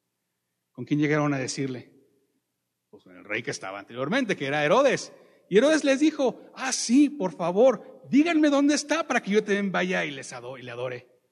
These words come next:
Ese era un hombre que no tenía, eh, eh, temor del Señor,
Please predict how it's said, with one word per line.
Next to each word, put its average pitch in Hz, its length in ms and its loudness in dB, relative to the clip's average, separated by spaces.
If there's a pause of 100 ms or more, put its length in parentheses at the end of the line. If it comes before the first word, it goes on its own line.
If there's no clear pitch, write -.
(1300)
Ese - 260 -10
era 160 100 -2
un 156 160 -4
hombre 147 260 -4
que 135 120 -12
no 131 160 -10
tenía, 135 500 -6 (360)
eh, 110 300 -16
eh, 104 60 -16
temor 131 340 -4
del 123 100 -4
Señor, 110 320 -14